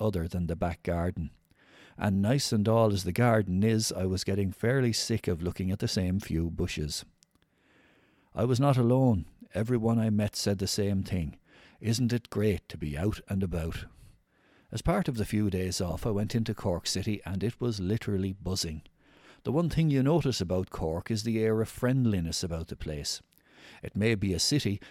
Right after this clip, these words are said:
but it has a small town feel about it. And you know that if you spend enough time there, you're bound to bump into the same people a number of times.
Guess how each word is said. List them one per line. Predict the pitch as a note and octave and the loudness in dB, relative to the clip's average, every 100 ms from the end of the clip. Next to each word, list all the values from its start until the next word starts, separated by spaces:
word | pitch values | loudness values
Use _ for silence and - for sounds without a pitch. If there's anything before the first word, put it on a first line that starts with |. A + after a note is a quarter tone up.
| - | -6
but | A#2+ A#2+ | -4 -2
it | - | -2
has | C#3 C3+ | -2 0
a | C#3+ | -2
small | - D#3+ C#3 G#2 | 0 0 2 2
town | - C3 A#2 F#2 | 2 2 2 0
feel | D3+ D#3+ A2 | 0 0 0
about | E2+ E2 | 0 -4
it. | D#2+ - - _ _ - _ | -6 -10 -16 _ _ -20 _
And | - D3+ | -2 2
you | D3+ | 4
know | D#3 D3 | 6 6
that | B2+ | 4
if | A#2 A2 | 0 -2
you | |
spend | G2+ - C3+ A#2+ | -2 2 2 2
enough | G2+ C#3 - | 2 0 -2
time | - C3 D#3 G2+ | -2 0 2 2
there, | F2 F#2+ | 2 0
you're | A2+ D3+ | 0 -2
bound | A2+ F2+ G2 G#2+ | -2 -2 -2 -2
to | A2 | 0
bump | A#2 A#2 - | 2 2 0
into | G2 F2 G#2 | -4 -2 -2
the | A#2 | -2
same | - F2 F#2 | -2 0 -2
people | - E2 D#2+ F2+ | -2 -6 -2 0
a | G#2+ | 0
number | F#2+ D#2+ E2 | 0 -2 -4
of | - | -2
times. | A2+ A2 F#2+ - | 0 2 0 -4